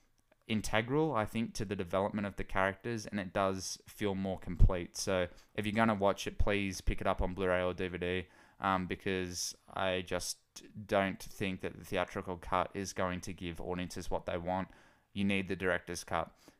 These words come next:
Doesn't provide any additional scares or anything. It just provides additional details to enjoy the film a little more, uh, which I did, and I thoroughly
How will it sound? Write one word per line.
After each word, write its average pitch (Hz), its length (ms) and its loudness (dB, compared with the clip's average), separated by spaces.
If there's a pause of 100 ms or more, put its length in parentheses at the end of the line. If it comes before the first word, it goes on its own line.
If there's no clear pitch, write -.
(120)
Doesn't 127 240 4
provide 107 320 8
any 101 220 2
additional 95 380 -2
scares 92 480 0
or 92 80 0
anything. 90 360 -4
It 90 80 -4
just 101 200 -2
provides 90 440 0
additional 92 420 -4
details 85 720 -2
to 95 100 -6
enjoy 90 640 0 (300)
the 104 80 -4
film 90 400 -2
a 85 60 -4
little 87 220 -4
more, 85 360 -2 (300)
uh, 95 120 2
which 90 220 -2
I 90 100 4
did, 85 280 -6
and 90 160 0
I 87 200 -2
thoroughly 95 600 4